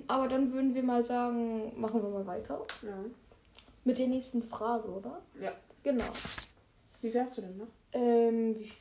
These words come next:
Speaker 1: ich, warte, ich guck
Speaker 2: Guck mal
Speaker 1: mal.
Speaker 2: kurz auf den Notizzettel.
Speaker 1: Ähm,
Speaker 2: Blum, blum.
Speaker 1: das hier sind noch. Warte, hat, die, die hatten wir schon, die hatten wir auch schon. Ja, okay.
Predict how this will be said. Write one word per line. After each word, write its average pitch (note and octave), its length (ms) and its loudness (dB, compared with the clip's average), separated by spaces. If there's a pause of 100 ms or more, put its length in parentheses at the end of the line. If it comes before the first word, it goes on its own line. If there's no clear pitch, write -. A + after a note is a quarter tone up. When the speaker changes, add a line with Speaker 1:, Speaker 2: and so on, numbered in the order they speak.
Speaker 1:
ich, A3+ 140 0
warte, A3 240 2
ich A#3+ 160 -2
guck A3+ 140 -2
Speaker 2:
Guck A3+ 100 -2
mal C#4 160 -2
Speaker 1:
mal. F4 80 -6 (400)
Speaker 2:
kurz A3+ 120 -12
auf - 60 -18
den G#3+ 120 -10
Notizzettel. A3+ 560 -12 (1500)
Speaker 1:
Ähm, G3+ 1200 -4 (160)
Speaker 2:
Blum, B3+ 680 -6
blum. A3+ 500 -6 (420)
Speaker 1:
das B3+ 180 4
hier C4 120 0
sind A#3 180 2
noch. A3 200 -4 (800)
Warte, C#4 640 -2 (220)
hat, - 140 -8 (140)
die, B3 160 0
die B3 200 -2
hatten B3+ 200 -8 (100)
wir D#4+ 80 -8
schon, E4 360 -8
die C4+ 120 -10
hatten B3 340 -4
wir C4 80 -8
auch C#4+ 200 -8
schon. D#4+ 300 -8 (2500)
Ja, C4 200 0
okay. B3 380 -2